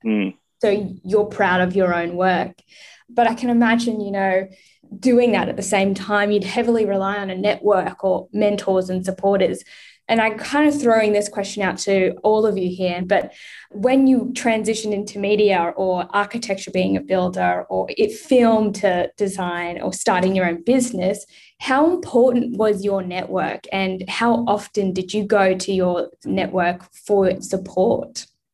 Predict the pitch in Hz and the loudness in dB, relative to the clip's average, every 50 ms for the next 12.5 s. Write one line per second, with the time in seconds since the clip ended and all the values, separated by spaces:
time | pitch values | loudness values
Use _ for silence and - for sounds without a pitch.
0 | _ _ - 254 269 269 247 269 247 - 262 233 226 240 233 233 214 214 226 226 | _ _ -6 -2 -2 0 2 2 2 4 4 4 4 2 2 0 -2 0 0 -2
1 | 220 226 - 240 208 196 - - - 208 208 202 202 196 196 - - - - - | 0 0 0 0 0 0 -2 -4 -4 -2 -2 -2 -2 -4 -6 -8 -8 -10 -12 -14
2 | - - 220 202 202 196 196 202 196 185 - - 190 190 190 190 190 185 180 185 | -4 0 2 2 2 2 2 0 0 0 2 2 2 2 2 2 2 0 0 0
3 | 185 175 175 - - 190 170 - 175 185 185 180 185 175 170 165 170 170 170 - | 0 -2 -2 -2 -4 -4 -4 -2 -2 -2 -2 -2 -2 -2 -2 -2 -4 -4 -6 -6
4 | 175 170 170 - - 220 185 - 233 226 208 196 - - - 208 190 - - _ | -6 -6 -6 -6 -8 -4 0 2 2 4 4 4 2 2 0 0 -2 -8 -12 _
5 | - - 190 185 - 127 - - 185 180 165 - 185 - _ _ _ _ _ _ | -12 -12 -10 -10 -10 -10 -4 0 0 0 0 -2 -4 -12 _ _ _ _ _ _
6 | _ _ _ - - - - - - - _ - 156 202 196 180 151 120 - 120 | _ _ _ -20 -20 -20 -20 -20 -20 -20 _ -4 0 0 2 4 4 2 2 0
7 | 131 - _ - - 160 160 139 117 101 98 - _ _ _ _ - 127 139 147 | -4 -6 _ -8 -6 -2 0 0 0 0 -2 -6 _ _ _ _ -4 -2 0 2
8 | 156 156 143 - - - 123 123 120 117 113 - - - - _ _ - 117 117 | 2 2 0 -2 -4 -4 -2 0 0 0 -2 -6 -12 -18 -20 _ _ -2 0 0
9 | 107 107 117 107 - - - 113 101 - 104 117 131 135 120 110 107 - - 104 | 0 0 -2 -2 -4 -4 -4 -4 -2 0 2 2 2 2 0 -2 -6 -6 -4 -4
10 | 104 104 101 98 104 101 - - - 104 101 101 104 101 101 98 _ _ _ _ | -2 -2 -2 -2 -4 -4 -4 -4 -2 0 0 0 0 -2 -6 -10 _ _ _ _
11 | _ _ _ _ - 101 95 _ - 101 98 - - 92 98 - - - 95 - | _ _ _ _ -8 -8 -8 _ -8 -10 -10 -10 -10 -12 -10 -12 -12 -14 -16 -12
12 | - 104 95 95 95 85 - - - | -8 -6 -6 -4 -6 -8 -10 -14 -18